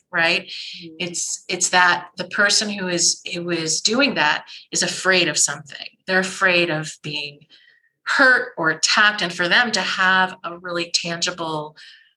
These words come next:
Speaker 1: um, enemy, I think maybe helps some people. But the reality is that, that, that, that road of, you know,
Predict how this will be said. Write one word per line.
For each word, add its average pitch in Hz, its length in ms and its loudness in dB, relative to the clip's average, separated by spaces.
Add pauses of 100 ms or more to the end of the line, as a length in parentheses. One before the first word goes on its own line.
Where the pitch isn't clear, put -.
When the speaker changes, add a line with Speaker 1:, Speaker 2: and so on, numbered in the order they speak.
(160)
Speaker 1:
um, 165 640 -4 (1120)
enemy, 214 580 2
I 175 100 -4
think 185 300 -8
maybe 180 400 0
helps 202 340 0
some 226 200 0
people. 240 380 -6
But 202 120 -4
the 190 100 -6
reality 190 600 2
is 160 140 -8
that, 156 320 -2 (680)
that, 175 400 -8
that, 175 160 -10
that 190 340 2
road 175 300 0
of, 160 240 -6 (120)
you 180 120 -10
know, 156 380 -6